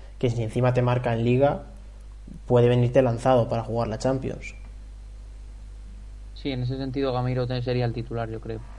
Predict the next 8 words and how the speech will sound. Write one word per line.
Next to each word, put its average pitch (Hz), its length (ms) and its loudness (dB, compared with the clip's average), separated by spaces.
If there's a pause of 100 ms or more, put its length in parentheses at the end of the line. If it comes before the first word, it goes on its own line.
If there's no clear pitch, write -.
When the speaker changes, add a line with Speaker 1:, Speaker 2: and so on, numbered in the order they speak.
(100)
Speaker 2:
Si, 117 380 -2 (420)
si 123 200 -2
es 127 80 0
la 139 120 2
idea 135 220 0
que 123 80 -6
tiene 123 220 -6
Simeone 120 420 -6